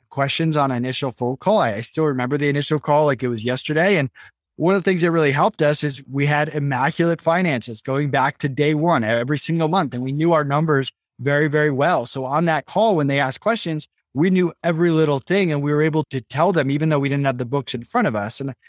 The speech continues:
not talking about every little minute detail, but we knew what our margins were. We knew how many clients we had and the breakdown and a lot of our K P Is and our revenue and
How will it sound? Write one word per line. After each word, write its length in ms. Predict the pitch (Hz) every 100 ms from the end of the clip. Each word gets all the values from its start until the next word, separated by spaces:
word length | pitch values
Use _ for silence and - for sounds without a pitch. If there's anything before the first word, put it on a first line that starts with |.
| _ 196
not 180 | 196
talking 160 | 165 170
about 220 | 151 139
every 220 | 156 156
little 220 | 151 143 131
minute 340 | 127 143 127
detail, 420 | 139 190 123 120
but 200 | 131 127 - - _
we 120 | 143
knew 120 | 147
what 120 | 165
our 100 | 196
margins 460 | 208 254 233 170 127
were. 180 | 127 117
We 120 | 123
knew 240 | 139 151 147 _ _
how 120 | 175
many 140 | 208
clients 420 | 190 233 233 196
we 120 | 190 151
had 260 | 135 120
and 120 | 120
the 60 | 139
breakdown 600 | 135 226 196 170 139 131
and 220 | 131 131 _ _ _
a 60 | 165
lot 200 | 170 175
of 60 | 175
our 180 | 175
K 240 | 165 196 190
P 160 | -
Is 320 | 220 220 156 135
and 80 |
our 100 | 143
revenue 520 | 147 220 226 180 139 127
and 160 | 120